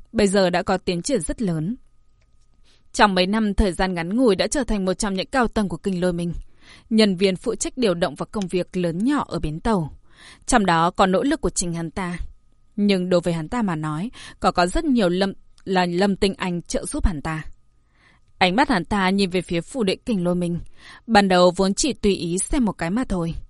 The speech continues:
Nhưng lập tức, bước chân hắn ta dừng lại, vẻ mặt đột nhiên sinh ra biến hóa.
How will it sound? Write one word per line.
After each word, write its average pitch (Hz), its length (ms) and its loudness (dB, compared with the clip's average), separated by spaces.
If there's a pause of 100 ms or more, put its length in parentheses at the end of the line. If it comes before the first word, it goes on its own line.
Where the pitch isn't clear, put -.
(340)
Nhưng 196 300 0
lập 175 200 -2
tức, 277 160 -4 (440)
bước 269 220 4
chân 208 200 2
hắn 160 200 -4
ta 254 160 -2
dừng 180 240 -4
lại, 170 220 -8 (380)
vẻ 196 200 6
mặt 190 180 2
đột 196 240 2
nhiên 190 240 0
sinh 202 320 -2
ra 175 120 -2
biến 175 180 -2
hóa. 170 360 -4